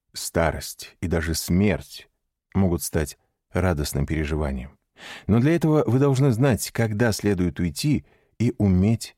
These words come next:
сделать это достойно. За две-три недели перед неизбежной смертью легче всего стать осознанным.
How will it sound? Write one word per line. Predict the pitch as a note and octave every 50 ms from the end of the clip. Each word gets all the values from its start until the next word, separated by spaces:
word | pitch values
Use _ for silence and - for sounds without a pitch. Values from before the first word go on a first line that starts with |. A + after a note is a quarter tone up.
| _ _ -
сделать | F2 D2 C#2+ C#2+ D#2 F#2 F#2 F#2 F2+ - -
это | D2+ - -
достойно. | D2+ C#2 D#2+ D#2 - - - D#2 C#2+ B1+ B1 B1+ - _ _ _ _ _ _ _ _ _ _ _ _ _ - - - - - - - -
За | - F2 E2+ B2+ C3+
две-три | C3 C#3 F3+ G3 E3+ - D3+ D#3+
недели | D#3 C#3+ C3 A#2 C#3+ F3 D#3+ B2
перед | G2 A#2 A2+ A2+ G2 F#2+
неизбежной | A2 A#2 A2+ G#2+ B2 C#3+ A#2 F2+ F2+ F2+
смертью | E2+ - - B2+ E3 D3 G2+ - - - C2 - _ _ _ _ _ _ _ _ _ -
легче | - F2+ A2+ D#3 D#3+ - - C#3+
всего | C3+ - C3 B2+ B2+
стать | - - C3+ B2 -
осознанным. | C3 A#2+ - - D3 C#3+ G#2 C2+ C#2 C2+ - - D2+ D2+